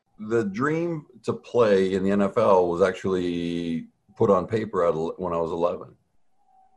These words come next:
Um, I wanted to play in the N F L, and that was, you know,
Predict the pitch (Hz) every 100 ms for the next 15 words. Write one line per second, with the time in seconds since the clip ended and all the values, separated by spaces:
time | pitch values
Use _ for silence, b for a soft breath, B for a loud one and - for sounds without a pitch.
0 | - 87 90 87 85 80 80 71 69 82
1 | 87 90 90 85 - - 92 90 90 90
2 | 87 85 104 101 87 85 104 110 113 104
3 | - - b b b - 101 92 90